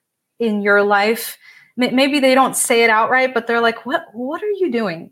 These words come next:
Don't start to believe that the platform is completely oversaturated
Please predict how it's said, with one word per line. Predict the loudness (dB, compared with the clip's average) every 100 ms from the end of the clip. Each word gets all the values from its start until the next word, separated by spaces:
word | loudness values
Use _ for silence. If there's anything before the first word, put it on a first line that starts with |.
| -2
Don't | 0 0 -2 -6 -12 -18 -18
start | -2 -2 0
to | -2
believe | -2 -2 -2
that | -2 -4
the |
platform | -2 0 0 -2 -6
is | -6
completely | -8 -6 -4 -4 -2
oversaturated | -2 -2 -6 -2 -2 0 -2 0 0 -2 -4